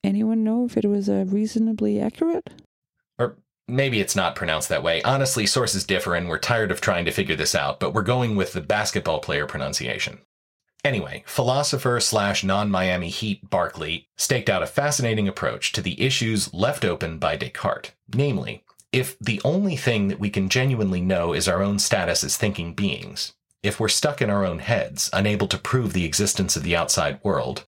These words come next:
Speaker 1: There's that problem of hard solipsism again.
Speaker 2: then how do we deal with the fact that there appears to be an entire universe of experiences that we share?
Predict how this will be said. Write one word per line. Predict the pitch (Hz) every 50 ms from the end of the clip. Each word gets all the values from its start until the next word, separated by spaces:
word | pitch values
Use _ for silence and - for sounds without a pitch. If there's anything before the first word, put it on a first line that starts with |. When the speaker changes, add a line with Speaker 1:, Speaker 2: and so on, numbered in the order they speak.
| _ -
Speaker 1:
There's | 220 202 202 254 277 302 320 294 -
that | 262 247 240 -
problem | - - 214 208 214 - 233 214 202
of | 180 175 - - _ -
hard | - - - - - 196 196 196 -
solipsism | - - 220 208 196 170 - - 196 175 170 175 156 - - 180
again. | 175 156 165 147 95 87 - - - - _ -
Speaker 2:
then | 131 139 139 131
how | - - 190 233 226
do | 214
we | 196 160 120
deal | 98 107 107 107 110
with | 104 101
the | 104 98
fact | - - 104 98 95 -
that | - 92 -
there | 107 92 82
appears | 85 - - - 220 233 214 -
to | - 98
be | - 87 87 -
an | - 95
entire | 98 98 98 - - - 165 175 170 135
universe | 107 104 131 160 143 - - 71 - - - -
of | - 101 -
experiences | 104 - - - 165 160 151 110 82 78 - - 73 73 85 87 -
that | 87 - -
we | 95 95
share? | - - - 151 139 - - - - -